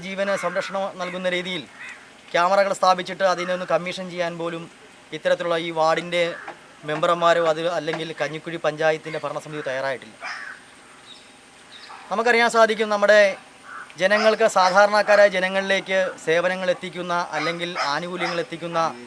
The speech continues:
ദേശീയ ജനാധിപത്യ സഖ്യത്തിൻ്റെ നേതൃത്വത്തിലുള്ള നരേന്ദ്രമോദി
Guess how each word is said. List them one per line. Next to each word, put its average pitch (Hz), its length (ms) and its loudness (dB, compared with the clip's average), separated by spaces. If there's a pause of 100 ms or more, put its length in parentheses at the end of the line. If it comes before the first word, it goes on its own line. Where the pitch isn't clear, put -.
(920)
ദേശീയ 214 480 4
ജനാധിപത്യ 190 460 4
സഖ്യത്തിൻ്റെ 185 380 -4 (100)
നേതൃത്വത്തിലുള്ള 170 420 0 (640)
നരേന്ദ്രമോദി 180 460 2